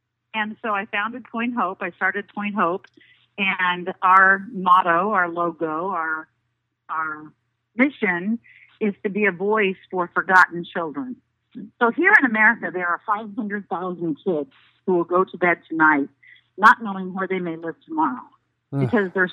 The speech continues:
Speaker 1: stuck in the very broken foster care system. And they need forever families. They need to be adopted out of that system. Five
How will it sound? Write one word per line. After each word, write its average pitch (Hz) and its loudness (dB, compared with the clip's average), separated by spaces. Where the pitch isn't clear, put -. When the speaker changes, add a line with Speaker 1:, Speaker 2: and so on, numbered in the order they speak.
Speaker 1:
stuck 208 2
in 190 0
the 165 0
very 196 2
broken 170 -2
foster 160 -2
care 156 -8
system. - -10
And 214 6
they 208 -4
need 214 -4
forever 233 2
families. 226 0
They 170 -6
need 185 -6
to - -4
be 233 0
adopted 220 4
out 156 0
of 123 -10
that 139 -12
system. 147 -20
Five 254 6